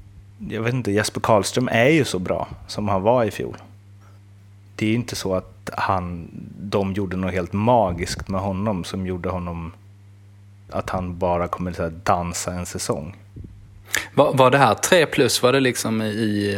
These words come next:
Speaker 2: eh, ett totalbetyg på truppen?
Speaker 1: Mm.
Speaker 2: För det låter ju, eh, alltså,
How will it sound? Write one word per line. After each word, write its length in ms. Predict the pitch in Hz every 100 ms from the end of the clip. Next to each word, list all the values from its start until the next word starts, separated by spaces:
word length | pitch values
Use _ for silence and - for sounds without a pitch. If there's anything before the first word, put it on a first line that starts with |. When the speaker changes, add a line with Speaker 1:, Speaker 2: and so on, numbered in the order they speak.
| 101
Speaker 2:
eh, 220 | 101 - - - - - -
ett 120 | 131
totalbetyg 680 | 127 - 139 127 - 90 -
på 60 |
truppen? 420 | - 123 - - - - - - - - - - - 117
Speaker 1:
Mm. 260 | 113 104 - - - - -
Speaker 2:
För 140 | - 113
det 100 | 113
låter 360 | 139 131 -
ju, 380 | 110 104 101 101 98
eh, 180 | 92 92
alltså, 200 | 113 110